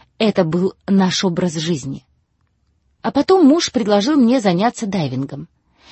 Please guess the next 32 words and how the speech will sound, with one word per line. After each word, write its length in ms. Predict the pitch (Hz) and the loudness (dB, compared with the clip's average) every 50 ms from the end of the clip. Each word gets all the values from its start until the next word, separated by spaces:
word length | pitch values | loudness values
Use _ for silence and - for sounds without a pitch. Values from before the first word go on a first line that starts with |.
| - - | -20 -6
и 100 | - 247 | -2 0
я 160 | 233 202 196 214 | 2 4 2 2
с 100 | - - | 0 -2
радостью 360 | 240 233 202 202 - - 185 | -2 -4 -4 -4 -8 -12 -12
согласилась. 720 | - 160 156 160 151 - - 156 151 156 151 - _ _ _ _ _ _ _ _ _ _ _ _ _ _ | -12 -8 -8 -8 -8 -8 -10 -12 -14 -16 -18 -20 _ _ _ _ _ _ _ _ _ _ _ _ _ _
Получая 460 | - 254 269 277 - - 339 330 285 | -2 0 0 0 2 2 2 2 4
сертификат 580 | - 269 208 - 240 - 254 - 233 214 196 196 | 2 0 -2 -2 -4 -6 -4 0 0 0 2 2
дайвера, 400 | 269 320 330 277 190 180 156 - | 2 2 4 4 2 2 0 0
оказалось, 680 | - - 196 - 226 220 202 302 320 302 285 - - | -2 -4 -6 -6 -4 -2 -2 0 0 0 0 -2 -2
что 240 | - - - 240 240 | -4 -4 0 0 2
иногда 340 | 240 233 247 226 208 226 | 2 2 0 0 0 0
на 100 | 196 185 | 0 0
тренировках 720 | 180 - 190 196 202 233 302 339 - - - 180 160 - - - - - - - | 0 0 0 0 0 2 0 -2 -2 -4 -6 -6 -6 -6 -10 -20 -20 -20 -16 -6
нам 220 | - - 226 233 240 | -2 2 4 6 6
нужно 260 | 254 262 240 196 202 | 4 4 2 2 0
было 220 | 180 202 208 196 | 2 2 2 2
по 140 | - - 180 | 0 0 -2
четыре 400 | - - 247 - 208 190 160 151 | -4 -4 -4 -2 0 0 0 -2
часа 320 | - - - - - 285 294 | -4 -6 -8 -6 -6 -6 -4
проводить 440 | - 196 165 165 160 180 196 - | -4 -4 -4 -4 -4 -6 -8 -8
под 140 | - 202 170 | -8 -8 -6
водой. 360 | 180 185 147 135 131 117 - _ _ _ _ _ _ _ _ _ | -6 -6 -6 -6 -8 -10 -12 _ _ _ _ _ _ _ _ _
И 100 | - 175 | -8 -8
тут 400 | - _ - 254 254 - - - | -8 _ -10 -14 -14 -12 -8 -6
мой 180 | 170 160 180 175 | -2 -2 0 0
ринит 440 | 156 147 147 196 254 277 - - _ _ - - - - | 0 0 0 -2 -2 -4 -6 -10 _ _ -20 -20 -20 -18
вступил 480 | - - - - 233 - - 262 277 | -16 -8 -2 0 0 2 2 2 0
в 100 | 240 - | -2 -2
конфликт 480 | - 196 160 156 - - 247 285 269 - | -4 -4 -4 -4 -2 -4 -4 -4 -4 -6
с 120 | - - | -6 -4
моим 340 | 180 165 151 156 185 214 196 | -2 0 0 0 0 0 0
досугом. 500 | 170 165 - - 156 139 127 - 123 127 | -2 -2 -4 -6 -10 -10 -10 -10 -12 -12